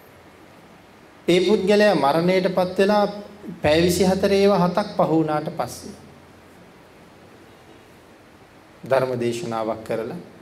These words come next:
දානයක් දීලා එයාට පින් අනුමෝදන් කළාට කමක් නැහැ. එතකොට පින් ගන්න පුළුවන් තැනක ඉන්නවා නම් අපි දෙන පින් දිහා බලාගෙන ඉන්නවා.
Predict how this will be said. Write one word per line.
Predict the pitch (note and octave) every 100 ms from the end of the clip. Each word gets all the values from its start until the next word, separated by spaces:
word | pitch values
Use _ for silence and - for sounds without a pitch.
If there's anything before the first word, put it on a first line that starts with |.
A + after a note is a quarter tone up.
| - - - - - - - B2+
දානයක් | B2+ C3 B2+ A#2+ A#2 B2
දීලා | A2+ A2 C3+ - - - - - - - -
එයාට | - B2+ A#2+ -
පින් | C3 A#2+
අනුමෝදන් | A#2+ A#2+ A#2 A2+ A2+
කළාට | A2+ A2+ A2+ -
කමක් | A#2 A#2 A2+
නැහැ. | D2 - C#2+ - - - - - - - -
එතකොට | C#3+ D#3 F3+ -
පින් | C#3+ C#3+
ගන්න | B2 B2+ D#3+ F3
පුළුවන් | D3+ C3 B2+ A#2+
තැනක | B2 A#2+ C3
ඉන්නවා | A#2+ A#2+ A#2
නම් | A2+ A2 G#2+ G#2+ - - - -
අපි | B2+ D#3
දෙන | C3+ C3+
පින් | C#3 B2+ B2
දිහා | A#2 C3
බලාගෙන | C3 A#2 A2+ A#2 C3+
ඉන්නවා. | C3+ - -